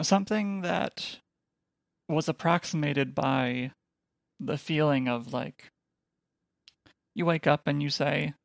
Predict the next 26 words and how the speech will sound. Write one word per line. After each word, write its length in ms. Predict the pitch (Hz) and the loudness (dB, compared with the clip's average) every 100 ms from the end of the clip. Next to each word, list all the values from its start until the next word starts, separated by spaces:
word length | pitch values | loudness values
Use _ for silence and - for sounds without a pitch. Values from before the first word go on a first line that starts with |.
| _ _ _ _ _ _ | _ _ _ _ _ _
"I 220 | 156 196 | 0 0
really 400 | 202 156 156 160 | -2 0 2 2
want 380 | 131 123 131 131 - _ _ _ _ _ _ _ _ _ _ _ _ _ - | 2 4 2 0 -8 _ _ _ _ _ _ _ _ _ _ _ _ _ -2
to 80 | 135 | 2
get 180 | 131 | 2
this 180 | - 127 | 2 -2
done. 440 | - - - - 151 _ _ _ _ _ _ _ _ | -4 -4 -6 -8 -12 _ _ _ _ _ _ _ _
And 160 | 147 143 | 0 2
even 260 | 160 165 147 | 2 4 6
though 140 | 131 | 4
it's 120 | - | 2
hard, 420 | - 180 131 143 - _ _ _ _ _ _ | 4 4 6 0 -6 _ _ _ _ _ _
I'm, 340 | 151 139 131 - _ | 6 6 0 -6 _
I 140 | 147 | 0
want 320 | 135 143 156 - | 4 4 4 2
to 100 | 147 | 0
get 100 | 139 | 2
it 100 | 127 | 4
done, 280 | 135 127 131 | 2 2 0
so 120 | 139 | -2
that's 220 | 139 - | -2 0
why 400 | 139 131 127 127 - | 2 2 0 -2 0
I 200 | 131 131 | 0 0
am 300 | 131 127 123 | -2 -2 0
doing 280 | 131 - - | -2 -2 -6
it." 240 | - | -10